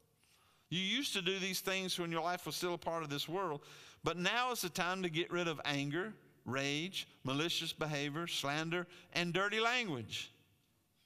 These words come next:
Don't lie to each other, for you have stripped off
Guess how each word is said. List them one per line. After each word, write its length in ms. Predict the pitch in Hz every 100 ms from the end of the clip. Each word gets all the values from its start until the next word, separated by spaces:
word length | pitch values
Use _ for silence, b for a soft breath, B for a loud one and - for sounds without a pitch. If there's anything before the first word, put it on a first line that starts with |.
| B B B B B 139
Don't 320 | 208 254 202
lie 220 | 214 202
to 60 | 175
each 260 | 170 147
other, 220 | 143 170
for 160 | 208 175
you 160 | 185 208
have 160 | 180
stripped 320 | - 220 -
off 360 | 190 185 175